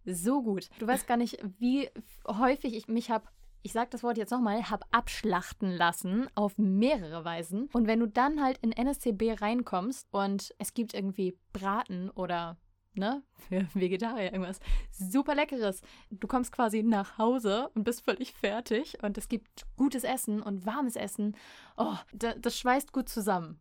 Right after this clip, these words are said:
weil dann, dann kippt die Moral auch nicht. Ich glaube, dieses Ding, dass man halt auf einem Schiff der Koch die wichtigste Person ist, damit die Moral der Besatzung nicht sinkt,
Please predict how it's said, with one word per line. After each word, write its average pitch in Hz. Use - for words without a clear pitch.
weil 220
dann, 247
dann 226
kippt -
die 269
Moral 226
auch 240
nicht. 247
Ich -
glaube, 233
dieses 214
Ding, 240
dass 214
man 220
halt 208
auf 208
einem 196
Schiff -
der 202
Koch -
die 220
wichtigste 233
Person 202
ist, 285
damit 202
die 220
Moral 202
der 214
Besatzung 190
nicht 180
sinkt, 180